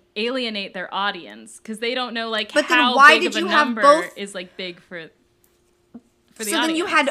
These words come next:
Speaker 2: had both of the men have two?
Speaker 1: Okay.
Speaker 2: That's, like, not fucking accurate even in the nineties.
Speaker 1: <laughs> Okay, but for Ross it makes sense, 'cause he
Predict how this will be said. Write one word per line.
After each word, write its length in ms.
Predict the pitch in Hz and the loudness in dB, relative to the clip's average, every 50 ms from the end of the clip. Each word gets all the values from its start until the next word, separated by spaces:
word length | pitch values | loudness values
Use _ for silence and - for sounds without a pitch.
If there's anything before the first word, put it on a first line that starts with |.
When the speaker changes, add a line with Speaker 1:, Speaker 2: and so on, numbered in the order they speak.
| - | -4
Speaker 2:
had 160 | - 220 233 214 | -6 -8 -4 4
both 320 | 262 277 285 330 330 330 | 6 6 6 6 4 0
of 200 | 311 294 262 233 | -2 -2 0 0
the 80 | 269 254 | -2 0
men 580 | 240 226 214 208 208 208 220 247 294 330 359 453 494 _ _ _ _ _ _ _ _ - | 0 0 2 2 4 4 4 2 0 0 -4 -8 -10 _ _ _ _ _ _ _ _ 2
have 320 | - 277 285 277 262 247 - | 6 8 8 8 6 2 -6
two? 500 | - - - 285 294 311 330 359 453 508 622 698 - - - _ _ _ _ _ _ _ _ - - | -4 0 2 4 4 4 6 6 6 6 6 4 4 2 -14 _ _ _ _ _ _ _ _ -6 -4
Speaker 1:
Okay. 220 | 330 415 - 427 359 | -4 -2 0 4 6
Speaker 2:
That's, 220 | 339 381 254 - | 6 6 4 2
like, 140 | - - 320 | 0 0 2
not 440 | 285 285 285 294 302 320 320 311 - | 2 6 10 12 12 12 12 8 8
fucking 340 | - 349 349 - 330 302 269 | 8 8 8 8 4 0 4
accurate 500 | 262 294 349 494 - 320 320 311 311 302 311 | 6 6 6 6 6 2 2 2 2 2 2
even 200 | 330 330 320 311 | 0 2 4 4
in 100 | 311 294 | 4 4
the 60 | 294 | 4
nineties. 920 | 285 285 294 339 403 494 466 302 - 605 605 - - - - - - - 370 - | 6 8 8 8 8 4 2 2 2 2 2 0 -6 -10 -6 -6 -6 -6 -6 -4
Speaker 1:
<laughs> 60 | - | -2
Okay, 180 | 453 427 370 330 | 0 0 0 0
but 200 | 262 320 381 339 | 0 -2 -4 -4
for 240 | 294 349 349 320 269 | -2 -4 -4 -4 -4
Ross 360 | 262 294 330 480 571 539 - - | -2 0 0 0 0 -2 -4 -8
it 100 | 349 294 | -6 -6
makes 240 | 320 320 277 269 | -6 -6 -6 -8
sense, 420 | - - 403 453 370 277 262 240 - | -8 -4 -4 -2 -2 -4 -6 -10 -12
'cause 180 | - 302 269 | -14 -14 -12
he 220 | - 302 294 285 | -10 -10 -8 -8